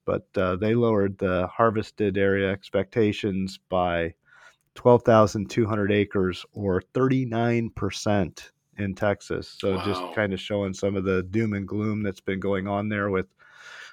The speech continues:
Speaker 1: bad weather and, uh, dryness, et cetera, uh, impacting their crops of late. So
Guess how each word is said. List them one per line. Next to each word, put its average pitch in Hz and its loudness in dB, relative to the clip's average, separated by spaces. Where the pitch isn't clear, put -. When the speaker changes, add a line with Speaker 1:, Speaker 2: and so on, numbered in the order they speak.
Speaker 1:
bad 101 4
weather 104 0
and, 92 -6
uh, 90 2
dryness, 98 0
et - -10
cetera, 101 -2
uh, 95 -4
impacting 101 -4
their 98 -4
crops - 0
of 98 0
late. 98 2
So 95 -4